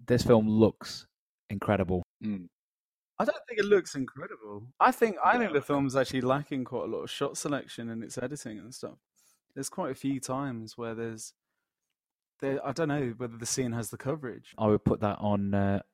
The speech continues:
Speaker 1: on Wallace's door. I'd put it on the director.
Speaker 3: I, I would as well. I would as well, but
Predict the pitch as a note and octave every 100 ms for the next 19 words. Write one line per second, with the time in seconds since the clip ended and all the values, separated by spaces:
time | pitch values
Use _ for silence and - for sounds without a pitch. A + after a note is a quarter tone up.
0 | - G#2 G2+ G#2 G2+ - G2+ - G2+ F#2+
1 | G#2+ G2+ - G#2+ G2 G2 G2 G2+ - G2
2 | F#2 _ _ _ F3+ G3+ G3+ G3+ D3 B2+
3 | G3 E3 G#2+ G#2 C#3 D#3+ E3+ C3 D3+ C3
4 | G#2+ - B2 -